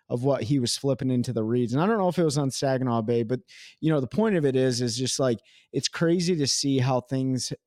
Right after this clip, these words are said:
how things just click with some people. And, uh, you know, hopefully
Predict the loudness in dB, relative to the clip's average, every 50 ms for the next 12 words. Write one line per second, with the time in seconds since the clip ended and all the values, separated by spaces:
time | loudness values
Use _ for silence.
0 | -8 -8 -8 -8 -6 -2 -2 -2 -2 -2 -2 0 0 0 0 -2 -4 -6 -4 -4
1 | -4 -6 -8 -10 -4 -2 -2 -2 -2 -2 -4 -4 -2 0 0 0 0 0 0 -2
2 | 0 0 -2 -2 -2 -6 _ _ -20 -20 -20 -20 -20 -20 _ -4 -2 0 2 2
3 | 2 2 2 2 4 2 2 0 0 -2 -2 -2 0 0 2 0 0 -2 _ _
4 | _ _ _ _ _ _ _ _ -2 2 2 2 2 0 0 2 4 4 4 2
5 | 0